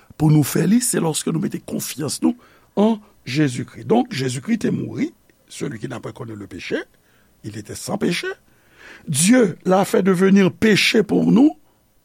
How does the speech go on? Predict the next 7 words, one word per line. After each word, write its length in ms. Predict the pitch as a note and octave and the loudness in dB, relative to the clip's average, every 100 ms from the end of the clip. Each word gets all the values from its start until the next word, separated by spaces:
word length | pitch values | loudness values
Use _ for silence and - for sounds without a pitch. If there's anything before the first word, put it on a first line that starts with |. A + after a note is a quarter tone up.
| _ _ _ _ _ _ _ _ _ _ _ | _ _ _ _ _ _ _ _ _ _ _
pou 220 | - G3 | 0 0
ke 220 | - G3+ A3+ _ - | 4 2 2 _ -2
li 140 | E3+ | -2
kapab 300 | - F3+ F3+ | 0 0 -2
fè 240 | - - G#3+ G#3 - | -2 -2 -2 -2 -4
yon 120 | E3 | -2
tranzaksyon, 840 | - G3+ F3+ F#3 - - - - | 0 0 2 0 -2 -6 -4 -2